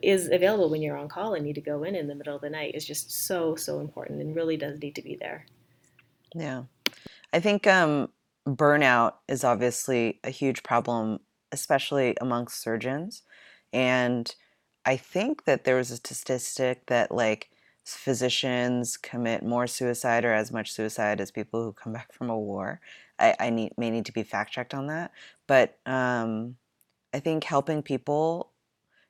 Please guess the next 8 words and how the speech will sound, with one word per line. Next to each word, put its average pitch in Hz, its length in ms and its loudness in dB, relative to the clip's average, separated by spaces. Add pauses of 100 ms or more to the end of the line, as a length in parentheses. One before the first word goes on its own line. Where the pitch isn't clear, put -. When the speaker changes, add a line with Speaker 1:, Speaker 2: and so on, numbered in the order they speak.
Speaker 2:
create 135 220 2
a 139 60 4
more 131 240 2
family-friendly 123 840 -4
culture 170 640 -4 (340)
is 131 220 0
huge 127 720 2
on 113 600 -4